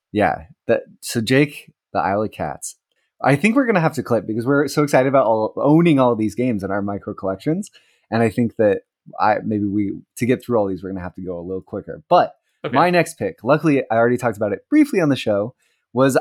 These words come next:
Speaker 1: I wanted to go to a game. I didn't think Jake would take this one, but because of the constraint of a hundred dollars, there's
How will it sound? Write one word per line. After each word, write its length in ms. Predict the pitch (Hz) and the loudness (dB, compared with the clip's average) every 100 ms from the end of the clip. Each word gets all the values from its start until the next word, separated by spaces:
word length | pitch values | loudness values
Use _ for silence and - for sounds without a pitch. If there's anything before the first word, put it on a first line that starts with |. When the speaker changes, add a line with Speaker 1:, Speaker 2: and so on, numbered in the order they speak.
| - | 2
Speaker 1:
I 80 | |
wanted 240 | 139 196 269 | 2 2 0
to 60 | |
go 100 | 208 | 2
to 120 | 185 170 | 2 2
a 40 | |
game. 240 | 147 143 147 | 2 2 2
I 60 | 202 | 2
didn't 180 | 285 | 2
think 200 | 294 294 | 4 2
Jake 280 | - 131 127 | 4 2 0
would 100 | 127 | -4
take 240 | - 113 - | -6 -8 -6
this 220 | 175 - | -6 -6
one, 260 | 214 233 - _ _ _ | -8 -8 -10 _ _ _
but 300 | 120 165 143 | 0 0 0
because 440 | 131 143 - 185 202 | -4 -4 -4 -4 -2
of 100 | 202 | -4
the 80 | |
constraint 440 | 208 165 147 139 131 | -4 -4 -2 0 0
of 60 | |
a 40 | 113 | -2
hundred 240 | 123 117 | -4 -2
dollars, 460 | 95 98 98 98 - _ _ _ - | -2 -2 -2 -4 -10 _ _ _ -2
there's 360 | 135 135 110 | 2 2 0